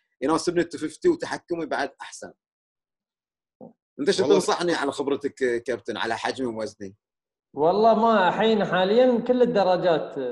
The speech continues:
Speaker 3: مو مثل بداياتنا يعني. الحين تقريبًا
Speaker 1: إيه.
Speaker 3: كل الدراجات، آه،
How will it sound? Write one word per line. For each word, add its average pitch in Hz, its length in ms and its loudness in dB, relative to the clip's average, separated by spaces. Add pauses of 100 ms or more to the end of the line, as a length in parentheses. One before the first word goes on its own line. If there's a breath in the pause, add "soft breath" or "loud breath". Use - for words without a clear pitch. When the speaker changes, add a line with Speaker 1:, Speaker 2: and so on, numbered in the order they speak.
(360)
Speaker 3:
مو 208 240 -10
مثل 196 240 -10 (680)
بداياتنا 147 800 -6
يعني. 127 560 -14 (420)
الحين 180 260 -14
تقريبًا 202 260 -6
Speaker 1:
إيه. 196 80 -6
Speaker 3:
كل 214 160 -6
الدراجات، 170 760 -4
آه، 98 960 -8